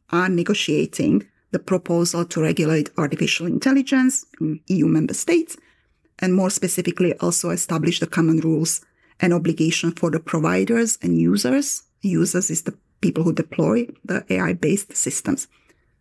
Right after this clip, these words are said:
And for simplification, divides these A I models into different risk categories. Into four risk categories. One is an acceptable risk, so these need to be prohibited. Then the high risk,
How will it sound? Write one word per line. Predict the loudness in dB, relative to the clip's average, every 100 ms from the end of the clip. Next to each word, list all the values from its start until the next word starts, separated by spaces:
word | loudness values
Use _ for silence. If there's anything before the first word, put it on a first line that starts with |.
| _ 0
And | 0 -2 _ _
for | -2 -2 -4 _
simplification, | -4 -2 -2 -4 0 0 0 0 2 0 0
divides | -2 0 0 0 -2 -6
these | -2 -2 -2 -4 -2
A | -2 -2 -2
I | -2 2 2
models | 2 4 2 0 -2 -2 -2 -4 _ _ -2
into | 0 0 0
different | -4 0 0 0 0
risk | -4 -4 -10 -10
categories. | -4 -2 0 0 0 -4 -10 _ _ _ _ _ _
Into | -6 0
four | 0
risk | 0 -2
categories. | -4 -2 0 2 2 0 -2
One | 0 0
is | 2
an | -2
acceptable | -2 -4 -4 0 2 2 0
risk, | -2 0 -4 -10 _ -12
so | -6 -4
these | -2 0 0
need | -2
to | -2
be | -4
prohibited. | 0 2 2 2 -2 -4 _ _ _ _ _ _ -2
Then | 0
the | 0
high | 0 0 2
risk, | 0 -2 -10